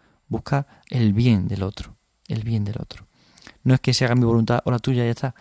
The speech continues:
sino buscar el bien, buscar el bien en relación, buscar lo que une al Señor, lo que lleva al Señor, aunque a veces suponga distancia. Pues aquí es igual, ¿no? Es decir, la búsqueda de la voluntad de Dios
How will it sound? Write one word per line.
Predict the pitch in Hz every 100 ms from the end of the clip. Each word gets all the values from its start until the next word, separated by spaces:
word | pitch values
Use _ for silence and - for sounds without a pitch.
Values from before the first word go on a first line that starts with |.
| _
sino | - 117
buscar | 104 101 120
el | 123
bien, | 104 107 98 110 _
buscar | 110 -
el | 120 110
bien | 117
en | 107
relación, | 104 101 - 104 104 _ _ _
buscar | - - 131
lo | 127
que | 113 117
une | 139
al | 123
Señor, | 113 104 107 107 - - -
lo | -
que | 107
lleva | 107 127
al | 113
Señor, | - 113 107 - - - -
aunque | 117
a | 104
veces | 107 139
suponga | 113 113 113
distancia. | 104 92 113 104 101 117 - _ _ _ _ _ - - -
Pues | - 135
aquí | 139
es | 151
igual, | 120 107 107
¿no? | 127 147 _ _ _ _
Es | -
decir, | 120 127 107 - _ _ _ _ _ _ _ - 135
la | 117
búsqueda | 131 151
de | 143
la | 135
voluntad | 131 131 139
de | 131
Dios | 127 143 143